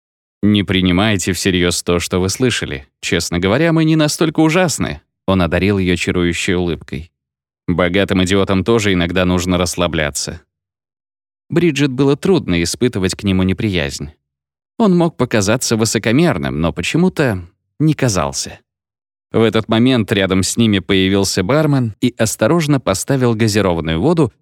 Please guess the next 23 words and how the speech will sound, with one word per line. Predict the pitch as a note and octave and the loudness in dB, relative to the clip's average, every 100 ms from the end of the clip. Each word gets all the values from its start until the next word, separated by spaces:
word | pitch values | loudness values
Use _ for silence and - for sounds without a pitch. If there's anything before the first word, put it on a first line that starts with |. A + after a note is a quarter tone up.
| _ | _
которую | - G#3+ G#3 C3 | -2 2 2 2
Джонни | G#2 D#3+ D#3+ D#3 - - | 2 2 4 2 0 -2
не | A2 A2+ G#2+ | 2 4 2
заказывал. | A#2 B2 G#2+ D2+ C2+ C2 C2+ - _ _ _ _ _ | 0 0 -2 -2 -6 -8 -12 -14 _ _ _ _ _
Стеклянный | - - - G#2 D#2+ E2 | -10 -6 -2 0 0 0
стакан, | F2 - B2 C#3+ | -2 -2 0 0
в | A#2 | 0
который | - G2 G2 - | -2 0 0 0
она | A2+ A2 E2 | 0 0 0
была | E2 E2+ | 0 0
налита, | E2 F#2 G2+ E3 E3 _ _ - | 2 0 0 0 -2 _ _ -4
оказался | B2 F3 F3 F#3+ - | -2 2 2 2 0
самым | C#3+ - F3+ D#3+ C3 | 0 2 2 2 2
чистым | - - D3 D#3 - C#3+ B2 | -2 0 0 0 2 2 4
во | A#2 | 2
всём | - G#2+ F#2+ | 0 0 0
заведении. | F#2 F#2+ E2+ D#2+ C#2+ D2 - _ _ | 0 -2 0 -2 -2 -8 -10 _ _
В | - | -2
нём | G#2 G2 F#2 | 2 2 2
даже | F#2+ F#2 F#2 - | 0 2 0 0
переливался | A2+ G2 F#2 E2+ E2+ - F2 | 0 2 2 2 0 0 0
ломтик | F2 F2 - - | 0 0 -4 -4
лайма. | D#2+ D2 C#2+ | -4 -4 -6